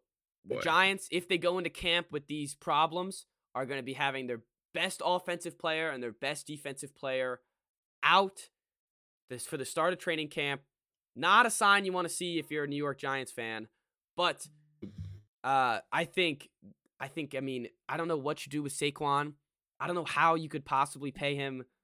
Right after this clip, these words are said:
Speaker 1: guaranteed money or a long-term deal until you see him stay healthy for a whole season. But Dexter, Dexter Lawrence is another guy. They, they just need to restructure the contract. They need to get it done. Hopefully this Daniel Jones deal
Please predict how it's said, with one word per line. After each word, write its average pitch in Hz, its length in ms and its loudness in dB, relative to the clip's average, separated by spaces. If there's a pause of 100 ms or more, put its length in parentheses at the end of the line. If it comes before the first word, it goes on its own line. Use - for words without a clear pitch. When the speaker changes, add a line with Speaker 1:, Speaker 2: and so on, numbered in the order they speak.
(320)
Speaker 1:
guaranteed 143 460 -6
money 139 400 -2
or 117 180 0
a 104 80 0
long-term 135 580 -2
deal 127 380 -2
until 123 220 -8
you 120 120 -8
see 135 440 -6
him 131 140 -14
stay 131 260 -6
healthy 135 340 -6
for 131 180 -8
a 120 80 -4
whole 123 140 -6
season. 117 540 -8 (520)
But 160 300 4 (1300)
Dexter, 160 320 -4 (200)
Dexter 160 320 -2
Lawrence 151 380 0
is 135 60 -10
another 139 280 0
guy. 135 240 4
They, 123 100 -2
they 120 200 -6
just 127 220 -8
need 139 80 -4
to 127 60 -4
restructure 139 520 -4
the 139 60 -6
contract. 135 500 -2
They 131 80 -8
need 151 100 -4
to 151 80 -4
get 147 140 -2
it 143 140 -4
done. 127 320 -2 (220)
Hopefully 160 340 -4
this 139 140 -10
Daniel 135 280 -8
Jones 120 400 -8
deal 107 380 -10